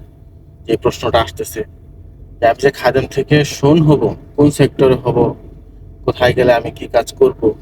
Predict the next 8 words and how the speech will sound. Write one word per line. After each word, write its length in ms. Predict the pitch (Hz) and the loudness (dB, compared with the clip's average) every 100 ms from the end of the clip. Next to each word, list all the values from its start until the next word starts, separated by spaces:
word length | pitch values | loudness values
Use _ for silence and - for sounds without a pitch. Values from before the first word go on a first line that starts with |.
| - - - - - - - - - | -14 -20 -20 -20 -20 -20 -20 -18 -6
হ্যাঁ, 160 | 127 - - - - - - - | -6 -6 -14 -20 -20 -20 -12 -6
আপনি 280 | 120 - - | -6 -6 -16
যদি 220 | - - | -16 -16
খাদেম, 540 | - 123 127 123 123 - - | -4 0 2 0 -2 -8 -14
শুধু 280 | - 143 139 | -2 2 2
খাদেম 360 | - 139 135 | 0 2 2
হয়ে 180 | 127 127 | 2 -2
থাকেন, 380 | 123 - 123 139 | -6 -4 -4 -4